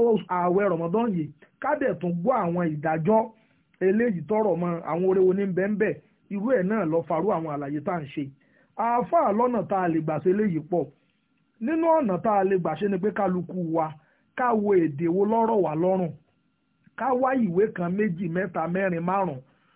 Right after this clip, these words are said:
nínú ìwé táwọn àáfàá ti kọ lórí ọ̀rọ̀ àwẹ̀, àbá àwẹ̀ Ramadan náà, kàkà. Àbá aláwọn tírà ńláńlá ńlé tó já sí pé àwọn chapters nínú ẹ̀, ọ̀rọ̀ àwẹ̀ ló sọ, ẹ jẹ́ á kà. Àwa tá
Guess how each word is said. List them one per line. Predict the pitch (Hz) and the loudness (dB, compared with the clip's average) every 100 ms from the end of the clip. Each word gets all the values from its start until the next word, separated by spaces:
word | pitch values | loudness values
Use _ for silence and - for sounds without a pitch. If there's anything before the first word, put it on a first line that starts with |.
| _ | _
nínú | 202 285 294 247 | -4 -2 0 2
ìwé | 180 165 | 2 2
táwọn | 160 226 202 | 2 2 2
àáfàá | 165 151 180 220 165 156 | 0 -2 -2 -2 -2 -6
ti | 175 | -10
kọ | 175 175 165 170 _ _ _ _ _ 180 | -6 -2 -2 -4 _ _ _ _ _ -2
lórí | 202 226 220 | 2 4 4
ọ̀rọ̀ | 220 220 175 147 | 4 2 2 -2
àwẹ̀, | 147 156 147 - _ - | -2 -4 -4 -10 _ -8
àbá | 147 170 214 | -4 -2 0
àwẹ̀ | 190 170 | 2 0
Ramadan | 151 151 151 180 202 202 | -2 -4 -2 0 0 0
náà, | 165 - _ _ - | -4 -8 _ _ -6
kàkà. | 190 196 170 - _ _ _ _ _ _ _ _ _ _ _ - | -4 -2 -6 -10 _ _ _ _ _ _ _ _ _ _ _ -2
Àbá | 202 254 254 | 0 2 2
aláwọn | 262 294 226 - | 2 2 2 0
tírà | 262 254 | 0 0
ńláńlá | 185 196 214 214 214 | 2 2 2 0 0
ńlé | 214 220 220 - _ _ _ | 2 0 0 -8 _ _ _
tó | 240 | -4
já | 226 240 | 0 0
sí | 220 | -2
pé | 180 | -2
àwọn | 175 180 196 185 | -2 0 -2 -2
chapters | 254 - - 233 185 - _ - | -4 -4 -4 -4 -4 -8 _ -8
nínú | 185 220 226 233 | -4 0 0 0
ẹ̀, | 151 - _ _ - | -2 -6 _ _ -4
ọ̀rọ̀ | 160 160 160 | 0 0 0
àwẹ̀ | 160 156 | 0 0
ló | 180 185 | -2 0
sọ, | 180 175 - | -2 -2 -2
ẹ | 180 | -2
jẹ́ | 156 220 | 0 0
á | 214 | -2
kà. | 151 135 _ _ _ _ _ _ - | -6 -12 _ _ _ _ _ _ -4
Àwa | 220 262 | 0 2
tá | 262 | 2